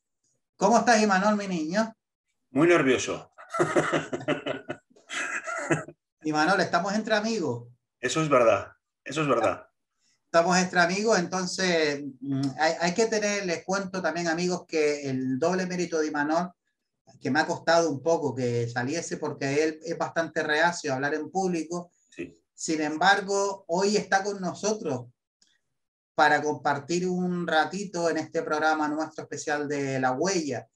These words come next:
Speaker 1: Procuraremos que sea una vez cada quince días o una vez al mes, ¿de acuerdo? En función de un poco los invitados que tengamos.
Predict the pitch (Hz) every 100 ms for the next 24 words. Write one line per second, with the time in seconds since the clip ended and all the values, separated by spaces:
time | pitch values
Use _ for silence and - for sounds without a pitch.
0 | _ _ - _ 165 180 175 175 214 233
1 | 220 233 220 196 202 190 190 190 185 180
2 | 180 196 180 175 175 175 180 165 - 160
3 | 180 185 - _ _ - 123 123 165 175
4 | 160 143 143 131 135 127 - 156 170 160
5 | 160 165 143 156 175 160 151 147 156 160
6 | 151 131 143 147 113